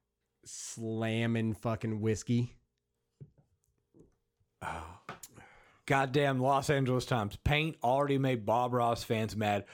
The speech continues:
Speaker 2: for his brand. It's a <laughs> happy little accident. Nailed it, fucking,
Speaker 1: Damn it.
Speaker 2: fucking Los Angeles Times.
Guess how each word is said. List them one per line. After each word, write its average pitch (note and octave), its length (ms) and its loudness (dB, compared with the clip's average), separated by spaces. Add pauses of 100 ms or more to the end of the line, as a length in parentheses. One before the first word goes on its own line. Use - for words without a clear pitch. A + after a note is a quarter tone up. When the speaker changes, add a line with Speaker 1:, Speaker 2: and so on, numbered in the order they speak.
(120)
Speaker 2:
for B2+ 160 0
his A2 180 -2 (160)
brand. B2+ 360 0 (200)
It's D3+ 160 2
a B2 220 0
<laughs> - 80 -2
happy E3+ 540 2
little E3+ 360 2
accident. C#3+ 640 2 (180)
Nailed G#3 420 4
it, B2 180 -4
fucking, E3 280 2
Speaker 1:
Damn D3+ 140 4
it. D3 180 -2
Speaker 2:
fucking D3+ 380 0
Los C3 480 0
Angeles B2 520 2
Times. E3 640 -2